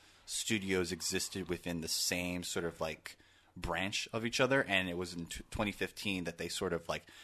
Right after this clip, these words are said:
split off. Like, they're both autonomous from one another. They can borrow sometimes, but really they're connected by the umbrella of, like, Walt Disney,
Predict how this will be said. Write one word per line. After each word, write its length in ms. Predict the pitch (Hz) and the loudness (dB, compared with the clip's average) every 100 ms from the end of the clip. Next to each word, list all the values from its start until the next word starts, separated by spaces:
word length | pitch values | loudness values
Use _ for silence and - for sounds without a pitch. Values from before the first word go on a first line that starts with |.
| - | -8
split 460 | - - - 110 - | -2 0 4 4 6
off. 400 | 90 80 78 - | 6 6 4 0
Like, 240 | 85 - - - - - - 107 104 - - | 0 0 -14 -18 -14 -14 -14 -16 -16 -16 2
they're 180 | 120 110 | 8 8
both 680 | 104 - - 135 151 139 - 107 | 6 -2 6 6 6 2 -2 0
autonomous 800 | - - 110 127 190 233 - - | 0 4 6 8 6 0 -2 -4
from 200 | - 190 | 0 2
one 140 | 208 220 | 4 4
another. 420 | 226 240 240 277 - - - | 4 6 4 2 -12 -20 0
They 120 | 123 | 4
can 180 | 123 107 | 6 4
borrow 380 | 85 90 120 151 | 6 10 10 10
sometimes, 680 | - 175 165 180 185 196 - | 6 2 4 6 6 4 4
but 240 | 131 107 | 4 6
really 320 | 123 123 123 | 6 6 6
they're 180 | 110 107 | 6 6
connected 600 | - 113 107 104 101 90 | 6 2 4 4 0 6
by 320 | 92 90 90 | 10 10 8
the 120 | 90 | 2
umbrella 520 | 85 85 92 95 87 85 | -2 2 6 8 6 2
of, 440 | 90 85 82 82 | 2 4 4 0
like, 200 | 85 82 | -4 -4
Walt 280 | 92 87 85 | 2 2 2
Disney, 420 | 87 - 85 78 | -4 -4 -6 -8